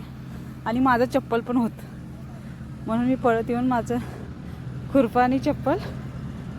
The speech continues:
घेतलं मित्रांनो. दम भरला माझा,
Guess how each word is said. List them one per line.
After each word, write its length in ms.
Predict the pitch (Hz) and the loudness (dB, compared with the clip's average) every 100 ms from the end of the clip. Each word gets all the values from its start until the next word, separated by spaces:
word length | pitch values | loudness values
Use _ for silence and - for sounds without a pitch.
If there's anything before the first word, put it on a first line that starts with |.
| 254 | 4
घेतलं 320 | 302 - 208 | 4 4 -2
मित्रांनो. 460 | 202 196 196 214 220 220 220 220 - - | -2 -2 0 2 2 0 -2 -4 -2 4
दम 220 | 247 294 | 8 8
भरला 320 | 240 277 226 214 | 8 4 4 4
माझा, 300 | 254 208 | 4 2